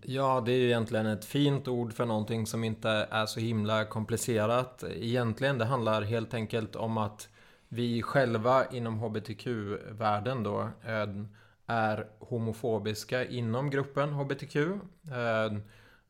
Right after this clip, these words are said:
att vi, vi är homofobiska mot varandra och, och är, ja, till exempel, eh, s-, har de här olika hier-,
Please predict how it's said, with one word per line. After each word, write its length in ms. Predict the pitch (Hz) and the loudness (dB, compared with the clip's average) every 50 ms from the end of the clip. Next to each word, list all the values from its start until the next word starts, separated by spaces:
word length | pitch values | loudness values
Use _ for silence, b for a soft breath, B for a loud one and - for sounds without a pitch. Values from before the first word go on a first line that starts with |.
| _ - | _ -8
att 220 | 123 123 117 - | -6 -6 -6 -4
vi, 540 | 113 113 113 110 107 110 110 107 107 - - - - | -2 -2 0 0 2 0 0 0 0 -2 -6 -10 -14
vi 260 | 110 113 113 110 107 | -10 -6 -4 -2 -2
är 80 | 107 104 | -2 -2
homofobiska 1000 | 101 117 113 113 110 107 - 127 113 104 107 110 104 - - 110 107 104 101 98 | -2 -2 -2 -2 -2 -2 0 0 0 0 0 -2 -4 -2 -2 0 0 0 -2 -2
mot 280 | - 107 110 113 113 - | -4 -4 -4 -4 -2 -2
varandra 600 | 123 117 110 107 104 104 104 110 117 127 123 117 | 0 0 2 2 2 0 0 0 0 2 2 2
och, 160 | 110 107 104 101 - - - - - - | 2 0 -2 -4 -8 -14 -16 -16 -16 -14
och 240 | - - 123 117 113 | -8 -6 -2 0 0
är, 280 | 107 104 104 101 107 - - - | 2 0 0 -2 -6 -8 -10 -6
ja, 240 | - 113 98 95 98 | -4 -2 -2 -2 -4
till 180 | - - 110 | -6 -6 -6
exempel, 720 | 107 - - 117 110 107 104 107 117 107 107 104 104 104 - - - - b b b b b b b b b b b b b b - | -6 -6 -4 -4 -2 -4 -4 -2 -2 0 0 0 -2 -6 -8 -10 -14 -20 b b b b b b b b b b b b b b -4
eh, 380 | 120 117 113 107 107 104 104 98 - - - 110 117 120 - | -2 0 0 0 0 0 -2 -4 -6 -8 -14 -18 -18 -16 -16
s-, 220 | - 113 107 - - | -14 -14 -14 -14 -12
har 340 | - - 135 120 110 110 113 | -6 -2 2 2 2 2 0
de 160 | 113 113 113 | -2 -2 -2
här 140 | 123 120 117 | 0 0 0
olika 260 | 117 113 110 - 123 | 0 0 -2 -4 -4
hier-, 380 | 104 90 123 123 117 117 123 - | -4 -2 0 0 2 2 0 -2